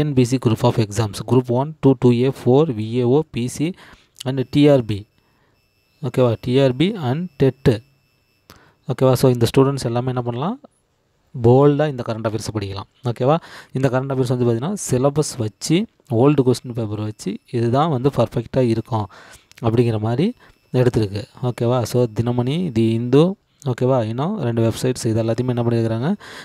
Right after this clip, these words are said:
கன்சல்ட் பண்ணி நம்ம இதை எடுத்துருக்குறோம். ஓகேவா? So, சிலபஸில் கொடுக்கப்பட்டுள்ள தமிழ்நாட்டை பற்றி, இந்தியாவை பத்தி, உலகத்தை பத்தி, பொருளாதாரத்தை பத்தி, science and technology பத்தி, and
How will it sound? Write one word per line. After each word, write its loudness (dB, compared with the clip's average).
கன்சல்ட் 0
பண்ணி -6
நம்ம 0
இதை 2
எடுத்துருக்குறோம். 0
ஓகேவா? 2
So, 4
சிலபஸில் 0
கொடுக்கப்பட்டுள்ள 0
தமிழ்நாட்டை -2
பற்றி, -2
இந்தியாவை 4
பத்தி, -2
உலகத்தை -2
பத்தி, -4
பொருளாதாரத்தை 2
பத்தி, -2
science -4
and -4
technology -4
பத்தி, -4
and 0